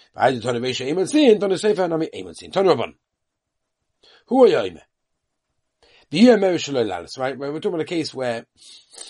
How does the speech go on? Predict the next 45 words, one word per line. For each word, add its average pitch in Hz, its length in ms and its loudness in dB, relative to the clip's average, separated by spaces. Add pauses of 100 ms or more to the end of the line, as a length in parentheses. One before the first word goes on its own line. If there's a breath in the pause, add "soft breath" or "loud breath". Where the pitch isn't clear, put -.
he 170 140 -6
says 147 200 -8
you 127 60 -10
can 123 80 -8
go, 123 200 -2
he 123 140 -8
wants 135 200 -8
to 120 60 -20
go 110 140 -6
up 123 260 -2
from 95 120 -20
Chutz 127 220 -16
La'aretz 107 180 -10
to - 80 -16
Eretz 92 220 -12
Yisrael, 160 300 -2
or 120 140 -8
from 117 120 -16
Eretz 90 180 -12
Yisrael 92 240 -12
to 101 80 -18
Yerushalayim, 156 480 -2 (320 soft breath)
and 143 120 -12
she 247 120 0
said, 214 180 2
"I'm 160 60 -2
not 156 100 -4
going 107 180 -4
up." - 140 -20 (340)
Koifin 233 360 0
Osa 143 180 -4
Lalas, 82 300 -14
we 107 60 -18
forced 170 300 -14
her 120 60 -16
to 117 80 -18
go 95 120 -16
up. - 160 -20 (280)
V'im 80 160 -12
Lav, 101 240 -12
Tate, - 220 -10
Tate, 98 160 -14
Melo, 104 260 -8
Ksuba. - 280 -16 (480)
Divorced - 480 2